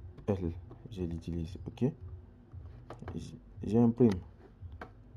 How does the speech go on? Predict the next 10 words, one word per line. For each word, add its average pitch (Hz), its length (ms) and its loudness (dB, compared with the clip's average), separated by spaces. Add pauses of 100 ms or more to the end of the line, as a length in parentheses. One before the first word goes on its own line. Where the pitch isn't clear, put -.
(1080)
Vous 101 100 0
voyez 117 360 10
que 139 260 10 (240)
nous 104 160 4
avons 117 220 10
un 131 40 6
chouchou 113 320 4
à 104 80 6
ce - 120 0
niveau. 92 280 2